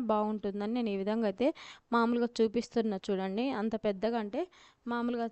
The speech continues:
పెద్దగా చీర కట్టి అలా చేయలేకపోయినా ఇలా జాకెట్ ముక్కతో అయితే ఈ విధంగా అయితే చేసుకోవచ్చని నేను చిన్నగా ఇలా చూపిస్తున్నాను. ఇక్కడ మనము మన దగ్గర ఉన్న ప-, పట్టు చీరల వెనుక లేకుంటే నార్మల్ చీర వెనుక బ్లౌజ్ ఉంటుంది కదా,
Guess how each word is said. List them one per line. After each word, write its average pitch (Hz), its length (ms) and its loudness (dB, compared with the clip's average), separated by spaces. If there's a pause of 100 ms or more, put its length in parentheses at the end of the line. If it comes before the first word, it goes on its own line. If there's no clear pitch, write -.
(140)
పెద్దగా 226 460 -2
చీర 220 260 0
కట్టి 214 340 -4
అలా 202 280 2
చేయలేకపోయినా 208 680 -2
ఇలా 233 260 0
జాకెట్ 208 400 -2
ముక్కతో 208 320 -2
అయితే 196 220 0
ఈ 247 80 2
విధంగా 220 300 2
అయితే 208 220 -2
చేసుకోవచ్చని 208 720 0
నేను 247 240 0
చిన్నగా 220 360 -2
ఇలా 208 200 0 (520)
చూపిస్తున్నాను. 214 880 -2 (480)
ఇక్కడ 240 260 0
మనము 226 320 0 (180)
మన 233 200 2
దగ్గర 214 260 2
ఉన్న 247 180 2
ప-, 233 280 2 (100)
పట్టు 220 340 -2
చీరల 220 380 -2
వెనుక 214 240 -4
లేకుంటే 214 300 -4
నార్మల్ 214 340 -2
చీర 214 160 -2
వెనుక 208 240 -4
బ్లౌజ్ 208 320 4
ఉంటుంది 208 320 0
కదా, 220 180 0